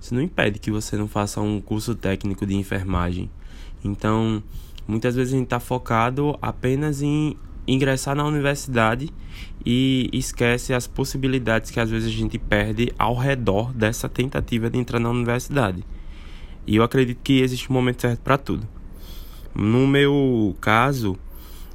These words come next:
eu não entrei na universidade pelo enem. Eu entrei em dois mil e doze e em dois mil e onze eu fiz o P S S, finado P S S, que é o processo seletivo seriado, e ele acontecia,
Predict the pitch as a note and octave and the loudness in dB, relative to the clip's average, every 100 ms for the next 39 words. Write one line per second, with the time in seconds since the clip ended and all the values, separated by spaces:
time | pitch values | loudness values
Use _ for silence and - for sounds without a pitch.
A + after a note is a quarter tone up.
0 | - G#2+ A#2+ C3 F3 C3+ B2+ C3 B2+ B2 | 0 4 6 6 2 2 2 2 2 2
1 | A#2+ - A2+ G#2+ - A#2 B2+ C3+ G2+ F2+ | 0 2 2 2 2 2 4 2 2 2
2 | F2 F#2 - - - - - - G2 G2 | 0 -6 -14 -16 -16 -16 -14 -8 0 0
3 | G2 G#2 G#2 G2 F#2+ F#2+ G2+ G#2 G#2+ G#2+ | 2 2 2 2 0 0 0 0 2 2
4 | F#2 F#2 G#2 A#2+ G#2+ F#2+ G#2+ - - G2+ | 2 0 2 0 0 -4 -6 -10 -4 0
5 | G#2+ G#2 G#2+ G#2+ A#2 B2+ G#2 G2+ A#2+ C3 | 0 0 0 0 0 2 0 0 -2 -2
6 | C#3+ - G#2+ G#2+ - A2 A#2+ B2+ B2 - | -6 -2 -2 -2 0 2 2 0 -4 -8
7 | - A2 A2 A2 G#2+ G#2 F#2+ F#2+ - - | -2 0 2 2 2 0 0 -4 -8 -14
8 | - - - - - - - B2 C3+ - | -14 -14 -14 -14 -14 -16 2 4 4 2
9 | B2+ G2 F#2 - - - - - - - | 0 0 -2 -6 -10 -10 -14 -14 -14 -4
10 | G2+ G2+ G#2 A2+ A#2+ A#2 - G#2 F2+ F2+ | 0 2 2 2 -2 -2 -2 -2 -2 -4
11 | - - - - - G#2 G#2 B2 A#2 A#2 | -10 -14 -14 -14 -2 2 2 2 2 2
12 | A2+ - B2 B2 A2+ G#2+ A2 A2 A2 G#2+ | 0 0 0 0 -2 0 0 2 4 2
13 | A#2+ B2 B2 B2 B2 A#2 C3 - A#2+ A#2 | 2 0 2 0 -2 0 0 0 0 2
14 | C3 | 2